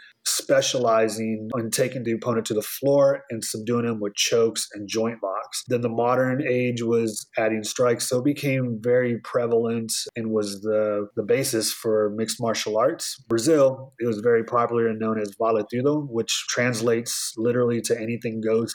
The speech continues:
fighting. As it became more popular, people just saw how effective the grappling arts were, where, you know, as a, as America in the sixties and seventies, everybody was like, if you knew karate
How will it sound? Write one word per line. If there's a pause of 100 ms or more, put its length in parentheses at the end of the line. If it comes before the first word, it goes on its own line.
fighting. (120)
As
it (140)
became
more
popular, (400)
people
just
saw
how
effective (160)
the (100)
grappling
arts
were,
where, (320)
you
know,
as
a, (180)
as
America
in
the (280)
sixties
and
seventies, (460)
everybody
was
like,
if
you
knew
karate